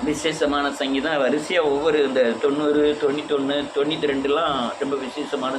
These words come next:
சங்கீதங்கள். தாவீது எண்பது சங்கீதம் வரையும் எழுதியிருக்காருன்னு நினைக்கிறேன். நூத்தொன்பது சங்கீதத்துல எண்பது சங்கீதம் வரையும் தாவீது எழுதியிருக்கிறார்.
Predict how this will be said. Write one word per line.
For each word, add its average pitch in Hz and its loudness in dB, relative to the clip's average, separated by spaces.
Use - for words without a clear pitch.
சங்கீதங்கள். 123 -4
தாவீது 151 2
எண்பது 151 2
சங்கீதம் 170 -2
வரையும் 175 0
எழுதியிருக்காருன்னு 151 0
நினைக்கிறேன். 135 -2
நூத்தொன்பது 131 0
சங்கீதத்துல 139 -2
எண்பது 135 0
சங்கீதம் 139 0
வரையும் 135 0
தாவீது 117 0
எழுதியிருக்கிறார். 107 -4